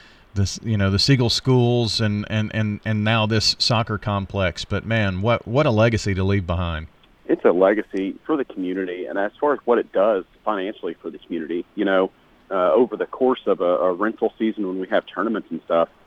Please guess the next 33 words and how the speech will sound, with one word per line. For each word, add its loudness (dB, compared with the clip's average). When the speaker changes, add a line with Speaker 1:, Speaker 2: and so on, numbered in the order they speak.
Speaker 2:
I -6
mean, 0
it's -2
tens 4
and -2
tens 4
of -6
millions 2
of -14
dollars 4
in -14
economic -8
impact, -6
uh, -10
for -2
our -6
community. -6
That -12
means -4
people -2
are, 0
you -4
know, -2
staying 2
in -2
hotels, 2
eating -6
at -10
restaurants, -4
shopping -2
at -8
our -6
shops. 0